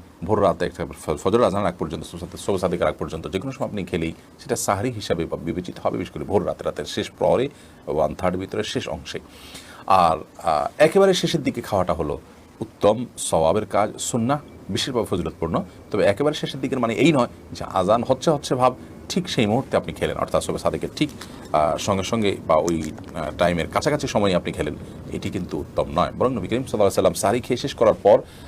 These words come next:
আহ, সম্ভবত একশোটি আয়াত তেলাওয়াত করার মতো সময় তার হাতে থাকতো,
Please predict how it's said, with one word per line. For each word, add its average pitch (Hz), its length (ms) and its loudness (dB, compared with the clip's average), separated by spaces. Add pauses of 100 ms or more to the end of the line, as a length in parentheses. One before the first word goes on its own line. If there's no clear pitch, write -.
(140)
আহ, 80 320 4
সম্ভবত 78 520 0
একশোটি - 500 -4
আয়াত 76 280 0 (100)
তেলাওয়াত 78 300 2
করার 101 200 0
মতো 71 280 -6
সময় 92 420 -6
তার 71 200 -8
হাতে - 180 -10
থাকতো, - 340 -10